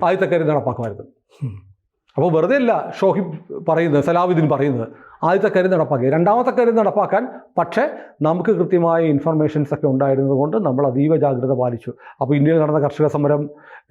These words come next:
Speaker 1: ഹിൻഡൻബർഗിൻ്റെ ഇടപാട്, ഇതെല്ലാം ഇതിൻ്റെ ഭാഗമായി വന്നതാണെന്നാണ്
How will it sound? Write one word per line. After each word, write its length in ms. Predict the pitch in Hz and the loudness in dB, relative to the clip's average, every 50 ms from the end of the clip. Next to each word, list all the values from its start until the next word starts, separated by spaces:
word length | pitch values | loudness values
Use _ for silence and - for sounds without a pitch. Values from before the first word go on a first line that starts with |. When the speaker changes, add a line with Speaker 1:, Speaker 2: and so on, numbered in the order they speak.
| 131 - | -4 -2
Speaker 1:
ഹിൻഡൻബർഗിൻ്റെ 760 | - 170 170 170 156 170 165 151 151 143 139 147 147 143 143 | 0 2 2 4 4 2 2 2 0 0 2 2 2 2 2
ഇടപാട്, 480 | 143 143 139 143 143 143 143 147 151 151 - - - _ - | 2 2 2 2 2 4 2 2 2 0 -4 -14 -14 _ -2
ഇതെല്ലാം 600 | 135 131 139 131 139 143 143 143 156 156 151 147 135 | 0 2 2 4 4 4 4 4 4 2 2 0 0
ഇതിൻ്റെ 320 | 127 131 139 143 139 151 | 0 0 2 2 2 0
ഭാഗമായി 560 | 139 123 123 131 143 143 147 143 139 139 139 | 0 0 0 0 2 2 2 2 0 0 0
വന്നതാണെന്നാണ് 720 | 135 135 123 127 139 135 131 131 131 131 131 127 139 196 | 0 -2 -2 -2 -2 -2 -2 -2 -2 -2 -2 -2 -2 -4